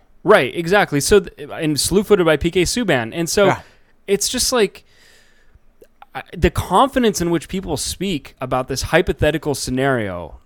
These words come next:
Speaker 1: is kinda
Speaker 2: Well,
Speaker 1: fascinating to me.
Speaker 2: and let me just kinda walk through this. Let's just say Nick Deslauriers is still on the team.
Speaker 1: Right.
Speaker 2: He has not, he was on Zegras' line for what?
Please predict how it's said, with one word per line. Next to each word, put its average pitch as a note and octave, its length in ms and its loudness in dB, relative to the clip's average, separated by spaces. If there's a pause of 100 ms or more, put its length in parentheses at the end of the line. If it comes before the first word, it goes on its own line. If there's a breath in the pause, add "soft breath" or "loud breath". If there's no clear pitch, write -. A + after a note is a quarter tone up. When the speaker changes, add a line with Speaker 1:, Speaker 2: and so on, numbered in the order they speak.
(400)
Speaker 1:
is C#3 400 -6 (120)
kinda B3+ 260 -2
Speaker 2:
Well, B2 60 -4 (400)
Speaker 1:
fascinating A#2+ 380 0
to A2 120 -10
me. E2+ 220 -14 (380)
Speaker 2:
and A3 220 2
let C4+ 120 2
me C4+ 120 2
just G3 180 -2
kinda F#3+ 180 4
walk D#3 280 6
through C#3+ 120 2
this. A2 160 -2
Let's D#3 160 4
just F3+ 120 -2
say F#3 120 4
Nick D3+ 200 2
Deslauriers C3+ 400 6
is A#2+ 120 0
still A#2+ 140 2
on G#2+ 80 -2
the G#2 80 -4
team. E2+ 220 -10 (680 soft breath)
Speaker 1:
Right. - 160 -4
Speaker 2:
He A3 360 6
has E3+ 180 4
not, E3+ 180 6
he F3+ 120 4
was F3 120 6
on F3+ 160 4
Zegras' F#3 460 4
line D3+ 320 6
for C3 260 4
what? G#2+ 300 -2